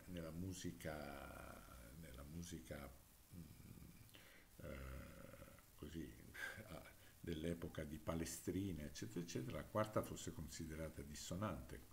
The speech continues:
cosa che per noi non è per niente dissonante, no? Quella è una dissonanza di tipo culturale, ok? Allora, il pu-, il punto è che riuscire ad el-, elaborare una grammatica di queste note vi permette di capire,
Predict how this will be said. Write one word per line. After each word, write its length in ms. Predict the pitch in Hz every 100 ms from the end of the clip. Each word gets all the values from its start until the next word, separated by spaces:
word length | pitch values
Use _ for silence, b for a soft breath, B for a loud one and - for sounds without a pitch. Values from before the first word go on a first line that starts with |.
| -
cosa 280 | - 82 82
che 120 | 78
per 280 | 69 - 73
noi 300 | 80 85 76
non 200 | 69 71
è 80 | 71
per 240 | - 73
niente 360 | 85 82 67 73
dissonante, 800 | 71 67 - 65 62 64 - 67
no? 260 | 80 85 - - b b b 147 151 b - - -
Quella 160 | 104 87
è 40 |
una 140 | 78 76
dissonanza 640 | 82 - 87 76 73 -
di 180 | 71 73
tipo 260 | - - 65
culturale, 760 | - - - - 65 64 - - - - - 87
ok? 260 | - 76 - b b b b
Allora, 260 | - 127 92
il 200 | 101 120
pu-, 220 | 110 - 143
il 80 |
punto 500 | 117 151 170 - 101
è 180 | 95 78 b b b -
che 320 | 104 90 92
riuscire 400 | 104 107 165 156
ad 120 | 120
el-, 180 | 107 104 - -
elaborare 640 | 95 95 92 101 110 110
una 180 | 90 87
grammatica 1000 | 82 87 87 101 127 90 - 64 64 57 -
di 140 | - 82
queste 300 | 85 85 -
note 380 | 82 71 - 101
vi 160 | 107
permette 640 | 123 165 101 104 110 117 113
di 120 | 90
capire, 760 | - 104 85 85 98 110 b